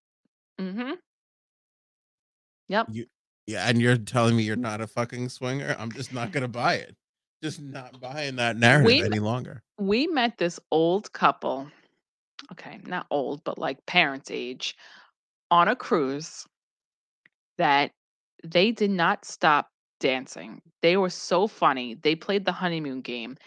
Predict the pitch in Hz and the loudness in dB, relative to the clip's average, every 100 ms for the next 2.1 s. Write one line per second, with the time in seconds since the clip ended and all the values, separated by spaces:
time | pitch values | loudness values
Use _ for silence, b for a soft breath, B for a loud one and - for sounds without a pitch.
0 | B B - 220 339 320 226 190 151 127 | B B 0 0 0 -4 -2 -4 -6 -8
1 | 110 98 - 262 359 453 392 370 339 294 | -8 -6 4 4 4 0 0 -2 -2 0
2 | 262 | -2